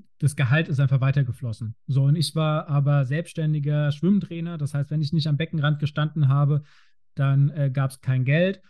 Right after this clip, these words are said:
und ich hatte auch nicht die Rücklagen. Also mein Konto hatte unter zweitausend Euro als Gesamtvermögen, äh, aufzuweisen.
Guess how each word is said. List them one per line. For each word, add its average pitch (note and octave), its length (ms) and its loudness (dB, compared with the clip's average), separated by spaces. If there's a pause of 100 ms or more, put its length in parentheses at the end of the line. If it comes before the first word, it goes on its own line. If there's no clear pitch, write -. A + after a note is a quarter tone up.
(200)
und F3 200 2
ich D3 120 -2
hatte D3 200 -2
auch C3 80 2
nicht C#3+ 180 2
die C#3 60 2
Rücklagen. A#2+ 520 -2
Also C3 280 0
mein C#3+ 500 4
Konto D3 380 2
hatte C#3+ 540 0 (140)
unter D#3 280 2
zweitausend C#3+ 560 2
Euro E3+ 280 0
als D3 180 -2
Gesamtvermögen, E3 920 -2
äh, D#3+ 340 -6 (100)
aufzuweisen. D#3 720 -2